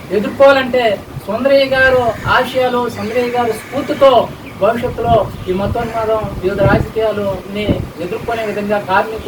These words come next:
వర్గం, కష్టజీవుల తాలూకా హక్కులు కాపాడే విధంగా, రాష్ట్ర, దేశ అభివృద్ధికి కావలసిన పోరాటాలని సుందరయ్య ఆదర్శంతో, సుందరయ్య స్ఫూర్తితో ప్రజలకి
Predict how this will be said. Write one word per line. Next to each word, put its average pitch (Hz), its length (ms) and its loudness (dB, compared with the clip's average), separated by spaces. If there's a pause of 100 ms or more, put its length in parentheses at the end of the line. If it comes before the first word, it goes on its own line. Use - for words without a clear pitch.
వర్గం, 208 240 -6 (160)
కష్టజీవుల 202 600 -2
తాలూకా 190 340 -2 (400)
హక్కులు 254 340 0 (120)
కాపాడే 226 420 -2
విధంగా, 208 280 -2 (140)
రాష్ట్ర, 196 300 -2 (100)
దేశ 196 180 -6 (100)
అభివృద్ధికి 208 480 -4 (340)
కావలసిన 190 420 -2 (140)
పోరాటాలని 247 580 2 (300)
సుందరయ్య 226 500 -2 (240)
ఆదర్శంతో, 214 500 -4 (120)
సుందరయ్య 202 400 -4
స్ఫూర్తితో 220 500 2 (420)
ప్రజలకి 277 480 2